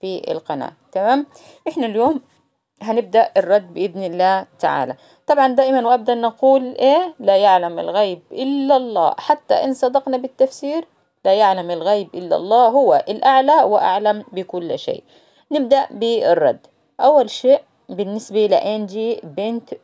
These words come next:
ثريا. أنجي، أنجي حبيبتي، إيه يا عمري، الاستخارة هو ظهرت إنه في خطوبة، بس لمين؟ مش باينة، بس كل اللي ظهر إنه في خطوبة.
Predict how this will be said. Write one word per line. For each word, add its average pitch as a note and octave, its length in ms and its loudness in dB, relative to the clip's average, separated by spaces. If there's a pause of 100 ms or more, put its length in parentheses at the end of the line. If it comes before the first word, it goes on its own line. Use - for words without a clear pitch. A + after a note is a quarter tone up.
(120)
ثريا. E3+ 440 -2 (160)
أنجي، G#3+ 400 0 (540)
أنجي C4 320 2
حبيبتي، G#3 640 -2 (500)
إيه F#3+ 340 0
يا B3+ 140 4
عمري، F3 680 0
الاستخارة B3 880 2
هو C4 340 4
ظهرت C4+ 400 -2
إنه A#3+ 200 -4
في D4+ 240 -8
خطوبة، F3+ 720 -2 (400)
بس G#3+ 240 -2
لمين؟ D4+ 680 -2 (280)
مش F#3 180 -18
باينة، D#3+ 360 0
بس G#3 320 -2
كل G#3+ 280 -6
اللي F#3+ 180 -8
ظهر A#3+ 400 -2
إنه G3 180 -8
في A#3 240 -6
خطوبة. G3+ 560 -2